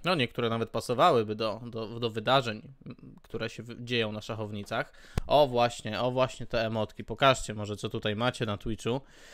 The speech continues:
E, niekoniecznie z chess dwadzieścia cztery P L, inne fajne emotki pewnie też macie.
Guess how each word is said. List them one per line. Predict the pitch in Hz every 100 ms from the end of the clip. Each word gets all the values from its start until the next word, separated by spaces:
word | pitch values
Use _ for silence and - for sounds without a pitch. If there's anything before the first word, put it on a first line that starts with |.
| - - -
E, | 110 110
niekoniecznie | 120 139 139 131 -
z | 117 -
chess | 113
dwadzieścia | 120 120 117
cztery | - 113
P | - 156
L, | 180 127
inne | 110 107
fajne | 127 113 110
emotki | 110 107 120
pewnie | 113 107 110 117 -
też | 131 135 - - - - -
macie. | 117 117 117 -